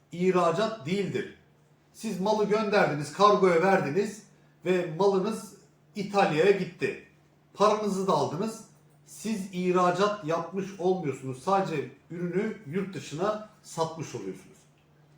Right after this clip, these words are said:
E, ihracat nasıl olacak? Veya mikro ihracat nasıl olacak?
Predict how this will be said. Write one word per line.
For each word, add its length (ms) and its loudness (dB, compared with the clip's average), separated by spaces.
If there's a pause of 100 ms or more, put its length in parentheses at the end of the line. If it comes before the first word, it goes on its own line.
(420)
E, 60 -8
ihracat 500 2
nasıl 260 0
olacak? 500 -2 (500)
Veya 280 4
mikro 320 -4
ihracat 500 0
nasıl 260 -6
olacak? 360 -6